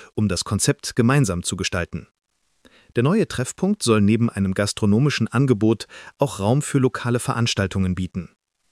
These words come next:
Die geschätzten Sanierungskosten belaufen sich auf zwei Komma drei Millionen Euro, wovon etwa fünfhundertfünfzigtausend Euro als Fördergelder beantragt werden.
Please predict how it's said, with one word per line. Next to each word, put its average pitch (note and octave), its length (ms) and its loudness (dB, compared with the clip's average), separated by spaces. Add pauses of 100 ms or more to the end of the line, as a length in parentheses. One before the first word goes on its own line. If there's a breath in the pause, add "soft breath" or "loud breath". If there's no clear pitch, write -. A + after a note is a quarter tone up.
(100)
Die G2+ 80 -2
geschätzten G#2 500 -2
Sanierungskosten A#2+ 960 2 (300 loud breath)
belaufen E3 380 2
sich D#3+ 200 -2
auf G#2+ 160 -2
zwei A#2 220 -2
Komma B2 260 0
drei G2 240 0
Millionen F#2+ 460 2
Euro, F#2 420 0 (340 loud breath)
wovon E3+ 300 2
etwa - 280 0
fünfhundertfünfzigtausend C3 1300 0
Euro G#2+ 280 2
als G#2 220 -2
Fördergelder F#2+ 640 0
beantragt F#2 560 -6
werden. E2+ 300 -6